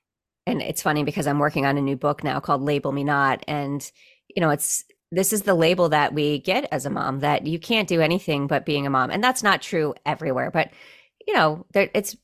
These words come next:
pretty substantial when you have that, you know, that title of stay-at-home mom. It's crazy when you look at the statistics of how it's very hard to come back into the workforce. Most people don't wanna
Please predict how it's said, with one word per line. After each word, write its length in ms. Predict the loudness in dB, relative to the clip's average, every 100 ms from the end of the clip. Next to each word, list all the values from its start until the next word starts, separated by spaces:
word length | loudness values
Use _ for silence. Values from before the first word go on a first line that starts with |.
| _ _
pretty 200 | -6 -4
substantial 580 | -4 -4 -2 -2 0 0
when 160 | 2 2
you 120 | 0
have 300 | 0 -2 2
that, 320 | 2 2 -2 _ _ _
you 120 | -6 -4
know, 280 | -4 -6 -10 _ _ _ _ _ _ _ _ 0
that 140 | 0
title 520 | 0 2 4 4 2 2
of 300 | 2 2 0
stay-at-home 600 | 2 4 4 0 -2 0
mom. 460 | 2 2 0 -4 -12 _ _ _ _ _ _ _ _ _ _ _ -4
It's 160 | -4
crazy 440 | 2 4 4 2 2
when 180 | 2
you 160 | 2 0
look 240 | 0 0
at 160 | 0 0
the 160 | 0 0
statistics 680 | -2 -2 -2 -2 -2 -2
of 100 | -8
how 480 | -2 0 2 2 0 -6 _ _ _ _ _ _ _ _ -20 -20 _ -6
it's 160 | -4
very 380 | 2 4 6 4
hard 360 | 4 2 2 0
to 200 | -8 -6
come 160 | -4
back 220 | -2 -2 -2
into 200 | -4 -4
the 120 | -2
workforce. 720 | -4 -4 0 0 2 -2 0
Most 280 | 2 2 0
people 220 | 0 2
don't 260 | 4 4 4
wanna 380 | 2 4 2